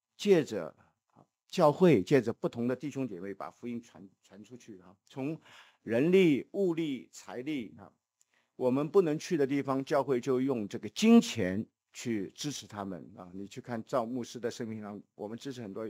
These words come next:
包括在美国的芝加哥的华人宣道会，我们都是，呃，用很多的金钱去支持他们啊。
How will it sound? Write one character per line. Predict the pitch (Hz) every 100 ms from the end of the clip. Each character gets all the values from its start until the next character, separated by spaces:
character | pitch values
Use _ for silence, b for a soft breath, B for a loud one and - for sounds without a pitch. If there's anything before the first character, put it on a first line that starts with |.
| 104
包 | 131
括 | 135 135 104 _ b
在 | - 131
美 | 98
国 | 87 92 110
的 | 95 - _
芝 | - 143
加 | 143
哥 | 135 139
的 | 127
华 | 101 104
人 | 117
宣 | 120 120
道 | 120
会， | 123
我 | 90
们 | 82
都 | 104 120
是， | - 113 - _ _ _ _ -
呃， | 92 65
用 | - 127 110
很 | 87 95
多 | 117
的 | 120
金 | 110 139 139
钱 | - 98
去 | - 110 87 - _
支 | - 143
持 | 127 95
他 | 92
们 | 92 78 -
啊。 | 67